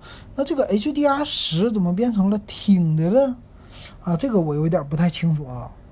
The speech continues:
啊，这个不能给大家说到太具体的。然后另外就是一堆的什么指纹解锁呀，还有他们家的Z U I呀，都支持的了，这个就没啥说的了。看配置表，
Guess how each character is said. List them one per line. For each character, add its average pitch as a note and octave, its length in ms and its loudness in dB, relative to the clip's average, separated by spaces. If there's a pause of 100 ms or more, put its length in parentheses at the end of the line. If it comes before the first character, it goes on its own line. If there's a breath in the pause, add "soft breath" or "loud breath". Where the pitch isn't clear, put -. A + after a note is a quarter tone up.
啊， B2 320 -8
这 E3+ 120 -6
个 D#3+ 80 0
不 D#3 120 -4
能 D#3+ 120 2
给 D3+ 80 -4
大 E3 160 2
家 E3 240 0
说 D#3+ 320 -4
到 D#3+ 180 -2 (380 loud breath)
太 - 160 0
具 F#3+ 220 2
体 D3 220 -8
的。 B2+ 120 -10 (560 loud breath)
然 F3 120 2
后 G3+ 80 8
另 A#3 200 4
外 A#3+ 160 8
就 G#3 100 4
是 G3 120 2
一 G3+ 140 4
堆 D#3+ 220 0
的 D3+ 100 -2
什 D#3+ 140 -2
么 E3 120 0
指 - 140 -8
纹 F3+ 140 2
解 F3+ 160 2
锁 E3+ 240 -4
呀， D3+ 420 -4
还 F3 140 -4
有 E3 120 0
他 D#3 120 -6
们 E3 120 0
家 E3 180 -2
的 E3+ 100 -2
Z F3 200 -2
U F3 140 2
I D3+ 200 0
呀， D3 160 -4
都 D3+ 160 -4
支 C#3+ 180 -4
持 B2+ 180 -10
的 A#2+ 140 -12
了， B2 220 -12
这 F3+ 100 -2
个 D#3+ 120 -2
就 D3 100 -2
没 D3 120 -2
啥 C#3 160 -6
说 C3+ 280 -10
的 A#2+ 80 -14
了。 - 120 -18 (520 loud breath)
看 G3 160 4
配 G3+ 160 2
置 E3 100 -2
表， D#3 160 -4